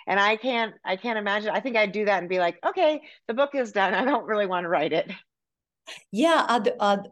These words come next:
Speaker 2: well, who is the author, the British author? Well, she's American, but she writes the British books. She, uh,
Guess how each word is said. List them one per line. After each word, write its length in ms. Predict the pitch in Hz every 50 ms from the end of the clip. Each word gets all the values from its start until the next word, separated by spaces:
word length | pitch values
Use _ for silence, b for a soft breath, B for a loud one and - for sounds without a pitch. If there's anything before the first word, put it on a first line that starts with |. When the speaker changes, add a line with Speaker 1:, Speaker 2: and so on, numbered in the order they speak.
| - -
Speaker 2:
well, 280 | - 214 220 247 254 226
who 160 | 233 285 285
is 160 | 302 285 294
the 140 | - 226 208
author, 340 | 190 180 180 175 - 185 180
the 120 | 175 180
British 460 | 156 160 - 185 185 180 175 170 -
author? 380 | - 170 160 151 151 - 165 147
Well, 160 | 147 160 165
she's 220 | 160 - 196 175 -
American, 480 | 165 170 160 160 160 156 156 165 156
but 120 | 147 151 143
she 140 | - -
writes 240 | 170 156 160 156 -
the 40 | -
British 400 | - - 160 151 151 151 - -
books. 280 | - 160 151 151 147 -
She, 340 | - - 170 156 143 B B B B B B B _ -
uh, 400 | - 156 151 147 147 143 151 147